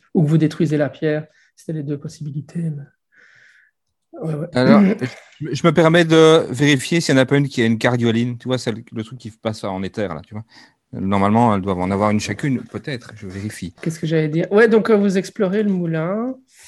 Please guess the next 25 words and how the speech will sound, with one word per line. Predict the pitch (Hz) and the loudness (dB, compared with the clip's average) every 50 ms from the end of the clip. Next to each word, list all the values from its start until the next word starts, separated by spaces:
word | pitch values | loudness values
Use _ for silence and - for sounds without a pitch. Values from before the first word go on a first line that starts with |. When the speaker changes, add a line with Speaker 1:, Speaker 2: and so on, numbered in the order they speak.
| - - _ _ _ _ _ | -20 -20 _ _ _ _ _
Speaker 1:
Euh, | 165 165 156 156 156 156 160 160 | -6 -4 -4 -2 -2 -2 -2 -2
bah, | 160 156 156 | -2 -2 -4
maintenant, | 160 165 175 | -4 -4 -4
il | 170 160 | -4 -6
n'y | |
a | 160 | -6
plus | - - - | -8 -14 -18
de | _ | _
danger | - 180 165 156 160 156 | -10 -8 -6 -6 -6 -6
dans | 160 156 | -6 -6
le | 151 | -6
moulin, | 147 147 147 165 185 180 156 | -6 -6 -4 -4 -4 -4 -6
donc, | 139 135 127 - - 156 | -6 -10 -14 -14 -12 -12
euh, | 147 | -12
ça | 147 - 170 151 | -10 -8 -6 -2
va | 151 151 | -2 -2
aller | 143 143 147 147 147 151 - - _ _ | -2 -2 -2 -4 -4 -6 -8 -12 _ _
plus | - - 165 | -10 -8 -6
rapidement. | 147 147 135 - - 151 147 147 160 175 202 208 202 202 - _ _ _ - - - _ _ _ _ | -6 -6 -8 -8 -8 -6 -6 -4 -2 -2 -2 -4 -4 -6 -14 _ _ _ -20 -20 -20 _ _ _ _
Donc, | - 170 165 - | -6 -4 -2 0
au, | 180 185 | 0 0
au | - 180 180 156 | 2 2 2 2
rez-de-chaussée, | 151 185 180 175 175 - - 208 185 165 - - - 208 202 190 190 | 2 2 2 2 0 -2 -2 -2 -2 -2 -4 -4 -2 0 2 2 2
vous, | 190 170 165 165 160 160 160 | 0 -2 -2 -2 -2 -2 -2
euh, | 156 151 151 147 147 143 143 139 139 139 143 | -2 -4 -4 -4 -6 -6 -8 -8 -10 -10 -10